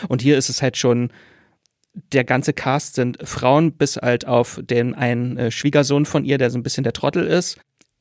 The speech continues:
Deswegen, ich finde sie sehr schön, die Serie, äh, ist mal was anderes von Taylor Sheridan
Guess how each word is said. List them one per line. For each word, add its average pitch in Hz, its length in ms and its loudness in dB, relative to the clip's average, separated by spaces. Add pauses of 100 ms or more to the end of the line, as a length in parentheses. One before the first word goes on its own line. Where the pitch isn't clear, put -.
(160)
Deswegen, 127 380 -4
ich - 140 -8
finde 160 200 0
sie 135 60 -4
sehr 135 300 2
schön, 170 300 2
die 165 100 2
Serie, 147 560 4
äh, 135 240 -2
ist 151 100 -8
mal 131 160 -2
was - 140 -8
anderes 185 380 2
von 151 120 0
Taylor 147 320 2
Sheridan 135 500 2